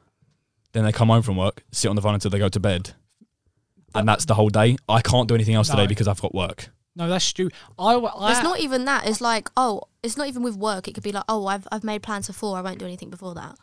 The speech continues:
Speaker 1: Yeah.
Speaker 2: I, I actually find myself wanting to be more productive once I finish work, 'cause it's trying to, it's trying to keep the momentum of something good. You know, it's like,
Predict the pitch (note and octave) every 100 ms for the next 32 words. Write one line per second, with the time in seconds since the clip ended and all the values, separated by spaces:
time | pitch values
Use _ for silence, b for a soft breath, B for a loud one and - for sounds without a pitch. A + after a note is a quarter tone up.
0 | A2 G#2 E3 E3+ G#3+ A3+ G3 G#3 A3 A#3
1 | - - E3 - E3 D3+ D3 B2+ - D3
2 | C3+ - - _ D#3+ D3 D#3+ D3+ D3+ C#3
3 | A#2 D3 D3+ C#3 C#3 C#3+ C3+ C3 C3+ -
4 | C#3 A#2+ A#2 D3 C#3+ D#3+ B2+ - _ E3+
5 | D#3+ C3 - A2+ A#2+ - C3+ C3+ - F3
6 | D#3+ C#3 D#3 - F#3+ F3+ F3 C#3+ C#3 C#3
7 | E3+ D#3+ B2 C3+ C3 D3+ B2+ B2+ D#3+ C3
8 | B2+ B2+ B2 C#3+ B2 G#2+